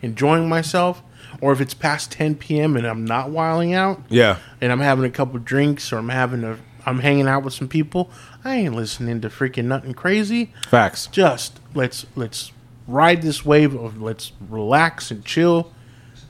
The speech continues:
Speaker 1: Man.
Speaker 2: They should invent healthy cigarettes. And he,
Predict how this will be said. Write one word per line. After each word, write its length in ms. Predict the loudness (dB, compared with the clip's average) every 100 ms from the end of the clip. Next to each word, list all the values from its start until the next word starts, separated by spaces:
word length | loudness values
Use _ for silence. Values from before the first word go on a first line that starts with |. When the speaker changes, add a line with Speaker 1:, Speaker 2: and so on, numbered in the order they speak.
| -20 -20 -4
Speaker 1:
Man. 500 | 0 0 -2 -10 -14 -14 0
Speaker 2:
They 120 | 4
should 200 | 6 6
invent 400 | 4 6 6 6 2 -2
healthy 340 | 6 6 6
cigarettes. 680 | 6 4 6 2 2 -4 -10 -14 -20 -20 -20 -20 0
And 180 | 4 6
he, 180 | 6